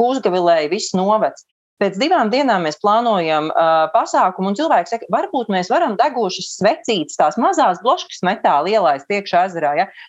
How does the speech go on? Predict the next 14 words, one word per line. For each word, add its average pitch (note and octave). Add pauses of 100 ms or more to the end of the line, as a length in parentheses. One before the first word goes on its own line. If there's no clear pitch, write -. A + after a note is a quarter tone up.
(120)
Nu, G#3
cilvēkiem B3
tas F#3+
nesaslēdzas, D3+
un, F3+
manuprāt, G3+
tas F#3+
ir B3
tas -
stāsts A3+
par E3+
to, G#3 (160)
ka, F3 (360)
ā, F3